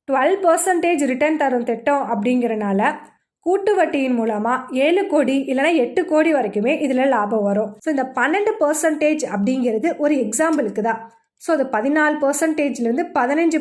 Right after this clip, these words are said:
பர்சன்டேஜ் வரைக்கும் கூட இன்க்ரீஸ் ஆக வாய்ப்பு இருக்கு. இப்ப இந்த ஸ்டெப் அப் எஸ் ஐ பி யாருக்கு சிறந்தது அப்படின்னு பாத்தீங்கன்னா, நம்மளோட மாச வருமானத்தை காலப்போக்குல இன்க்ரீஸ் பண்ணணும் அப்படின்னு எதிர்பார்க்கறவங்களுக்கு ஸ்டெப் அப் எஸ் ஐ பி பெஸ்டான ஆப்ஷனா இருக்கும்.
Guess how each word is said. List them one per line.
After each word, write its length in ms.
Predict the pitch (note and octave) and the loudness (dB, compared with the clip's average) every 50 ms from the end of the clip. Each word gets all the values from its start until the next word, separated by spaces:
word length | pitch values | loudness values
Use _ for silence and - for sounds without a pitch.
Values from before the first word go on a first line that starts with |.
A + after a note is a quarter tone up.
| D4+ C4+ | 0 0
பர்சன்டேஜ் 560 | C4 D4 C#4+ E4+ E4 D#4+ D#4+ D4+ D4 B3 B3+ | 0 0 0 0 0 0 0 0 0 0 0
வரைக்கும் 360 | A#3+ A3+ A#3 A3+ A#3 G#3 G3+ - | 0 0 -2 -2 -2 -4 -4 -2
கூட 280 | G3+ G3+ A#3+ D4 D4 - - | -2 0 0 0 -2 -2 -2
இன்க்ரீஸ் 440 | D#4+ D4+ D#4+ - F4 F4+ D#4+ - - | -2 0 0 2 2 2 0 0 -2
ஆக 280 | G#3 F#3+ F#3+ A#3+ D#4 | -2 -2 0 0 2
வாய்ப்பு 320 | D4+ A#3 G3+ G3+ G3+ - G3+ | 2 2 0 -2 -2 -2 -2
இருக்கு. 260 | - G3 - G#3 G#3+ G#3+ - - _ - | -2 -2 -2 -4 -4 -6 -8 -18 _ -8
இப்ப 240 | D#4 D#4 D#4+ E4 | -6 -2 0 0
இந்த 160 | D#4+ C#4 C4 B3+ C4 - | 0 2 0 -2 -2 -2
ஸ்டெப் 260 | C#4 C4+ C4+ C4+ - | -2 -2 -2 0 0
அப் 140 | G4+ G4+ G#4 | 0 0 2
எஸ் 220 | F4+ D4 D4+ - C4+ | 0 0 0 0 0
ஐ 80 | B3+ B3 B3 - | 0 0 0 0
பி 100 | C#4 C4+ C4 A#3+ - | 0 0 -2 -2 -4
யாருக்கு 520 | C4 C#4 C4 C4+ D4+ F4 G4 F#4+ G4 F#4+ | -2 -2 0 0 2 0 0 0 -2 -2
சிறந்தது 540 | - - D4 C4 C4+ C#4 C4 C4 A#3+ B3 B3+ B3 | 0 0 0 0 0 0 0 0 0 2 2 0
அப்படின்னு 400 | A#3+ B3 A3 G3+ B3 B3+ C4 C4 A3+ | 0 0 0 0 0 -2 -2 -2 -4
பாத்தீங்கன்னா, 460 | G3 F#3+ G3 F#3 F3+ F3 F3 F#3 G#3 C#4+ C#4+ - - - C#4 | -4 -4 -4 -4 -4 -4 -4 -2 -2 -2 -4 -6 -8 -4 -2
நம்மளோட 300 | C#4+ D4 D4+ D4 C#4+ C#4 C4 B3 | 0 0 2 2 0 0 0 -2
மாச 380 | A3+ A#3 C4+ F4+ - - A4 G#4 | -2 -2 -2 -2 -2 0 0 0
வருமானத்தை 580 | F#4 C#4 B3+ B3 B3 A#3+ A3+ A3 G#3+ - A#3+ B3 B3+ B3 - - _ _ _ _ _ - | 0 0 0 0 0 0 0 -2 -2 -2 -2 -2 -2 -4 -10 -20 _ _ _ _ _ -4
காலப்போக்குல 720 | C4+ C4+ D#4+ F#4 G4+ G#4 G4+ G#4 D#4+ D#4 D4+ - C4 C4 C#4+ C#4+ C#4 C#4 | -2 -2 0 0 0 0 0 0 0 -2 0 -2 -2 0 0 0 0 -2
இன்க்ரீஸ் 360 | C#4 C4+ E4+ F4 F4+ E4 - - - D4 | -2 0 0 0 0 0 -2 -2 -2 -2
பண்ணணும் 400 | B3+ C4 B3+ B3 C4 C4 C4+ C4 C4 - - | -2 0 0 0 0 0 -2 -4 -6 -8 -8
அப்படின்னு 340 | A#3+ - C#4 C#4+ D4+ E4 F#4 E4 C4+ | -4 -2 0 2 2 2 2 2 2
எதிர்பார்க்கறவங்களுக்கு 1000 | B3 D4 E4+ F4 - E4+ D#4+ E4 D4+ C#4 C4 B3 A#3 A3+ A3 G#3 G3+ G3+ A#3+ C4+ C#4+ C#4+ - - _ _ _ _ _ - - | 0 0 -2 0 0 -2 0 0 -2 -2 -2 -2 -2 -2 -4 -4 -4 -2 -2 -2 -2 -4 -8 -20 _ _ _ _ _ -16 -10
ஸ்டெப் 340 | - - C#4+ C#4 C#4 C#4+ F#4+ G4+ | -6 -4 -4 -2 -2 0 -2 0
அப் 120 | G4 G4 - C4+ | 0 0 -2 -2
எஸ் 140 | C4+ - C4+ | -2 0 0
ஐ 80 | A#3+ A3+ | 0 0
பி 160 | A#3 C#4+ D4+ D4+ G#3+ | 0 0 -2 0 0
பெஸ்டான 520 | A#3 A#3+ B3 B3 - E4+ E4 E4+ E4+ C#4+ A#3 | -2 -2 -2 -2 -2 -2 0 0 0 -2 -2
ஆப்ஷனா 360 | - - - G#3+ A3+ B3+ B3 | -4 -4 -4 -2 0 0 0
இருக்கும். 360 | G#3 F#3+ G3 - G#3+ G#3+ | 0 -2 -2 -4 -4 -4